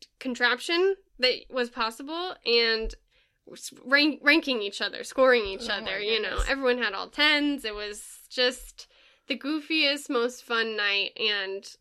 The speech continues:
Speaker 1: I think of steak and my happy place and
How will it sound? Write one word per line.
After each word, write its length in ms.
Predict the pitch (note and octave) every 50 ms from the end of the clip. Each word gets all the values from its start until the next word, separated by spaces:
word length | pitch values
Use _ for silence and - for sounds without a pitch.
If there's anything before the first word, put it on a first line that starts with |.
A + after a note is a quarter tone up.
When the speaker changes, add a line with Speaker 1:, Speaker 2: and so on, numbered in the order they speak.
| _ -
Speaker 1:
I 200 | - A3 A3 A3+
think 220 | A3+ A#3+ A3 A3
of 240 | A3+ G#3 G3+ G3 G3 - - - _ _ _ _ _ _
steak 560 | - - - - C4+ C#4 C4+ C4+ C4+ - - - - - - _ _ _ _ _
and 520 | - A#3 G#3+ G#3+ G#3 G3+ G3+ G3+ G3 F#3 - - _ _ -
my 220 | G3+ A3 G#3 G3 G3+
happy 300 | A3 A3 G#3+ G#3+ G#3+ G#3+
place 500 | - G#3+ G3+ G3+ G3 G3+ G3+ - - -
and 480 | - - G3+ G3 F#3+ F3+ F#3 F3 -